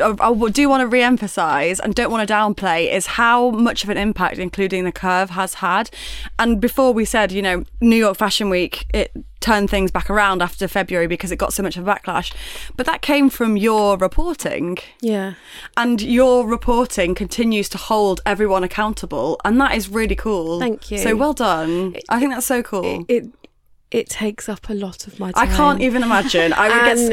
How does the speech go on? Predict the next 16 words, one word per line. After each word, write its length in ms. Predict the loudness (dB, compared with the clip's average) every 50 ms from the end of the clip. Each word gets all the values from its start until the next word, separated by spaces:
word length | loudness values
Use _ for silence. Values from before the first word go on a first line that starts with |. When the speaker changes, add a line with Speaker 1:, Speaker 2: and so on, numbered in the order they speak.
| 0
Speaker 2:
And 100 | -2 -2
Speaker 1:
numbers. 440 | 0 2 4 4 4 2 0 -4 -6 -12 -10 -4 -2
Oh. 420 | 0 2 2 0 0 -4 -10 -18 -20 -8 -4
Speaker 2:
Uh, 120 | -2 -2 0 0
this 220 | 2 2 4 4
isn't 220 | 4 4 4 4 2
something 260 | 4 2 2 4 4 2
I 100 | 2 2
get 160 | 0 0 0
paid 240 | 2 2 4 2 2
for 160 | 2 2 2
either. 300 | 2 2 2 2 0 0
This 180 | 0 0 2 2
is 120 | 0 0
pure, 640 | 0 -2 0 2 4 6 6 6 6 4 2 2 0
like, 380 | 0 0 0 2 2 0 -2 -2